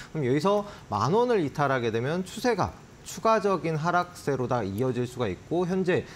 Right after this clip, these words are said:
수급이라던가, 네, 이런 거래 자체도 많지 않은 상황입니다. 그래서 만 원을 혹시나 이탈하게 되면 말씀드린 대로 지금 만 원 근처에서부터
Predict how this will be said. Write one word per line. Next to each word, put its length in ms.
수급이라던가, 1120
네, 240
이런 420
거래 440
자체도 840
많지 440
않은 320
상황입니다. 600
그래서 420
만 220
원을 420
혹시나 540
이탈하게 600
되면 340
말씀드린 680
대로 260
지금 420
만 320
원 180
근처에서부터 1300